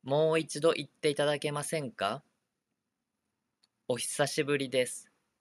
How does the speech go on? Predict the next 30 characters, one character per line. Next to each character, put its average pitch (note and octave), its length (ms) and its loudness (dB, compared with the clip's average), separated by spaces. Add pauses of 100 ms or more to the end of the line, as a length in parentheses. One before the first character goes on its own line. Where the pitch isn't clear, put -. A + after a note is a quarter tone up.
(760)
お B2 80 -2
久 C#3+ 320 2
し D#3+ 120 -2
ぶ C#3+ 160 2
り C3+ 120 -2
で B2+ 180 4
す。 - 220 -12 (1900)
ご A#2 120 4
無 C3+ 100 0
沙 D3+ 160 2
汰 C#3+ 160 2
し - 100 -8
て C#3+ 160 2
い C3+ 100 -2
ま C3 180 -2
す。 - 240 -12 (1040)
ご A#2+ 140 2
無 C#3 120 2
沙 D3 140 0
汰 C#3+ 180 4
し - 120 -6
て C#3 160 0
い C#3 100 -2
ま C3+ 220 -2
す。 - 240 -14 (1800)
暑 E3 320 -2
い F3 100 -2
で C3+ 100 -2
す - 200 -8
ね。 G#2 260 -2